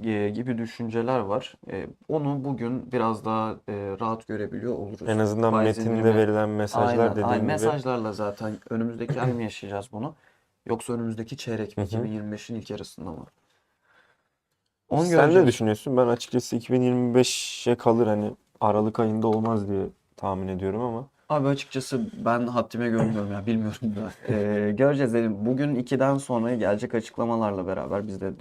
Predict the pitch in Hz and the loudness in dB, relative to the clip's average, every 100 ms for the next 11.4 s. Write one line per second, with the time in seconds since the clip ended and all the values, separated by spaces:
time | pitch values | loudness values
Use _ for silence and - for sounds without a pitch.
0 | - 107 107 95 85 - - 73 76 98 | -10 -6 -2 -2 -6 -12 -12 -8 -4 -2
1 | 98 107 104 90 101 104 - - - _ | 0 -2 -4 -6 -4 -4 -6 -12 -16 _
2 | - - - - - - - - _ _ | -20 -20 -20 -20 -20 -20 -20 -20 _ _
3 | - 110 107 104 104 104 101 101 101 - | -2 4 6 6 6 4 4 2 2 2
4 | 170 165 160 131 117 113 147 151 - 110 | 4 2 0 2 2 2 2 -2 -2 0
5 | 127 131 131 127 117 107 120 143 135 113 | 2 2 0 -2 -2 -2 -2 -4 -4 -6
6 | - 143 120 104 143 131 135 120 120 127 | -4 -2 0 0 -2 -2 -4 -4 -2 0
7 | 117 120 - - 110 117 123 - 110 107 | 2 0 -2 -2 0 0 -2 -4 -2 0
8 | 113 113 120 120 113 113 110 - 117 104 | 2 2 0 0 2 0 -2 -2 0 0
9 | 104 98 95 85 104 104 107 92 _ _ | -2 -6 -6 -6 -4 0 0 -4 _ _
10 | _ _ - _ _ _ _ - 117 104 | _ _ -20 _ _ _ _ -6 -2 -2
11 | 101 101 95 | -2 -4 -6